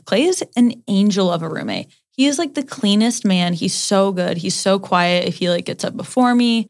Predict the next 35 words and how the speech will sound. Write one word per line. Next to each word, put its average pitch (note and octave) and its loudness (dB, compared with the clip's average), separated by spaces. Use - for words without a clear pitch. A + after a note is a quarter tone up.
he's G#3 -4
so G3+ 2
tidy. F#3 -2
He F3 -4
keeps - -8
things E3+ -6
clean. A3 2
He's F3+ 0
so F#3+ 0
respectful E3+ -4
of E3 -2
my D#3 -2
time E3+ -2
and E3 -2
space. F3 -2
So G#3+ -2
I - 2
don't A3 2
want B3+ 4
it B3+ -2
to A#3 -2
reflect F3+ -2
that F3 -6
Clay - -4
was F#3 -6
not - -4
a - -6
good - -8
roommate. - -10
Clay's F#4 -2
been C4+ 4
an, G3 0
an G#3 0
amazing G3 2
roommate, - -10